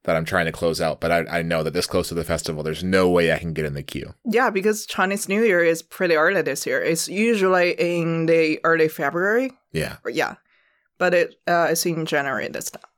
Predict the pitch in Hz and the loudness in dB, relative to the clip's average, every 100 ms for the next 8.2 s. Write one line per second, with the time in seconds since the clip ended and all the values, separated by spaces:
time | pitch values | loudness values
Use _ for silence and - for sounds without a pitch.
0 | _ _ 73 - - - - - - 151 | _ _ -10 -10 -12 -16 -16 -14 -2 2
1 | 156 202 - 208 196 139 98 123 139 135 | 4 2 4 4 4 2 4 4 4 2
2 | - 123 120 107 117 104 90 87 90 82 | 0 4 4 4 2 2 2 2 2 0
3 | 73 67 71 - - - - 175 175 175 | -2 -4 -6 -6 -8 -8 -6 0 0 0
4 | 165 170 80 85 - 85 73 67 - - | 0 0 -2 -6 -6 -4 -6 -8 -16 -6
5 | 123 127 196 - 123 95 - 120 80 71 | 0 2 2 0 0 0 0 0 0 -4
6 | 87 98 82 87 85 67 - - 76 - | -6 -4 -2 -2 -2 -4 -8 -6 -6 -8
7 | - 180 180 180 104 85 - - - - | -6 -2 0 0 -4 -6 -8 -14 -16 -16
8 | - | -18